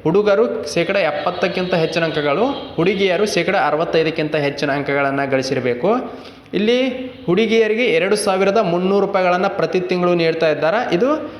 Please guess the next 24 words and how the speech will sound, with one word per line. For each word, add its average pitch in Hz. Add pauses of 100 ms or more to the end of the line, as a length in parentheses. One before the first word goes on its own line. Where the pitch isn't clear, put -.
(120)
ಇಂಜಿನಿಯರಿಂಗ್ 190
ಕೋರ್ಸ್ 185
ಮಾಡ್ತಾ 170
ಇರುವಂಥ 170
ವಿದ್ಯಾರ್ಥಿಗಳಿಗೆ 165
ಹೇಳ್ತಾ 151
ಇರೋದು 139
ನಾನು. 139 (1160)
ಅದರ 190
ಜೊತೆಗೆ 180
ಹುಡುಗರಿಗೆ 196
ಎರಡು 190
ಸಾವಿರ 180
ರೂಪಾಯಿಗಳನ್ನ 170
ಪ್ರತಿ 175
ತಿಂಗಳು 165
ನೀ-, 156
ನೀಡ್ತಾ 151
ಇದ್ದಾರೆ. 185
ಇನ್ನು 233
ಮೆಡಿಸಿನ್ 190
ಕೋರ್ಸ್‌ಗಳನ್ನು 196
ಓದ್ತಿರುವಂಥ 180
ಹುಡುಗಿಯರಿಗೆ 170